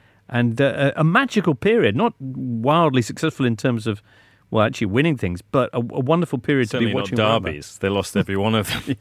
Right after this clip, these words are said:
Speaker 1: <laughs> Yeah.
Speaker 2: No, but the thing with, uh, with, with Zeman, I think when they made this decision, um, it was, who is a coach who will get the most out of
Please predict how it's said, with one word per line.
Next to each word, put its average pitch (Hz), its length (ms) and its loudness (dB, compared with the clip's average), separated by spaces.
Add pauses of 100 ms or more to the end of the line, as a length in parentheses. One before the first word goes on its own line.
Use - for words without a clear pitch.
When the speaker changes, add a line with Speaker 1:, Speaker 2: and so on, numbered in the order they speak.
(120)
Speaker 1:
<laughs> - 160 -18
Yeah. 180 60 -2 (840)
Speaker 2:
No, 143 140 2
but 127 100 -2
the 123 80 -4
thing 131 220 0
with, 113 320 0
uh, 101 360 2
with, 98 180 -4 (120)
with 98 180 -4
Zeman, 117 300 2
I 95 60 4
think 101 180 -4
when 95 120 0
they 92 100 2
made 92 260 2
this 87 140 -8
decision, 85 720 -2
um, 80 280 -4
it - 140 -6
was, 82 460 0 (180)
who 92 140 0
is 85 260 -4 (240)
a 85 80 -8
coach - 360 -2
who 82 100 -8
will 80 100 -4
get 76 240 -10
the 82 80 -6
most 76 360 -10
out 76 260 -8
of 71 360 -6